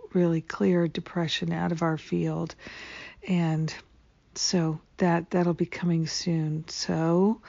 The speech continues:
that's what I got for you. Oh, and tomorrow, Sundays with Spirit, I am the speaker. It's Easter Sunday, and I look forward to that.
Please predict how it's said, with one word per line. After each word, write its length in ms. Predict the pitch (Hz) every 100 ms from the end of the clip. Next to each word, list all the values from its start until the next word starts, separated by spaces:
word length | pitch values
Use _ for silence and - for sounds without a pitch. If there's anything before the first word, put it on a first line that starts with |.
| - - - - - - - - _ _
that's 280 | - - -
what 80 | 226
I 120 | 226
got 300 | 220 226 269
for 140 | - 233
you. 240 | 196 202
Oh, 260 | 269 294 262
and 160 | 196
tomorrow, 600 | - 214 202 247 262 190 170
Sundays 600 | - 220 214 214 202 208
with 120 | 180
Spirit, 520 | - 196 208 180 - 190
I 160 | 180
am 220 | 185 185
the 80 | 175
speaker. 540 | 151 - 190 - - 247
It's 220 | 196 -
Easter 380 | 185 - - 170
Sunday, 680 | - 180 175 180 190 202 -
and 120 | 180
I 160 | 170 175
look 180 | 170
forward 360 | - 180 170 165
to 160 | - 180
that. 340 | 156 156